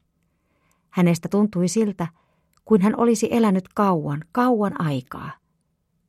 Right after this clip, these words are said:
Tällä hetkellä hän istui ja muisteli matkaa, jonka hän äsken oli tehnyt isänsä kapteeni Greven kanssa Bombeista. Hän ajatteli isoa laivaa ja kaikkea, mitä hän oli siellä nähnyt,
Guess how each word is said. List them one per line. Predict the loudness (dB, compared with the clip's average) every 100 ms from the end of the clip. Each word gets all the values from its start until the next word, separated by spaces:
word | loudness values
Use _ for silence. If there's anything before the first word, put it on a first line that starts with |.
| _ _ _ _ _ _
Tällä | 0 2 4
hetkellä | 2 0 0 0
hän | 2 2
istui | 0 -2 -8 -12 -12 -12 _ _ _ -4
ja | 2
muisteli | 2 2 -2 -2 0
matkaa, | -2 -4 -10 -6 -4 -6 _ _ _ _ _
jonka | 0 2 2
hän | 2 2
äsken | 0 0 -2
oli | 0 0
tehnyt | 2 0 0
isänsä | -2 0 0 0 -4 -6 -18 -20 -2
kapteeni | -2 2 4 4
Greven | 2 0 2 0 0
kanssa | 0 0 0
Bombeista. | 2 2 2 -4 -8 -12 -14 -18 _ _ _ _ _ _ _ _ _ _ _ _ _
Hän | -4 -2
ajatteli | 2 2 2 -2 -2 0
isoa | 0 0 0 2
laivaa | 2 2 0
ja | 0 0
kaikkea, | -2 -2 -4 -6 -2 -2 -6 _ -6
mitä | 0 2
hän | 2 0
oli | 0 0
siellä | 0 0 2
nähnyt, | 0 0 -6 -10 -12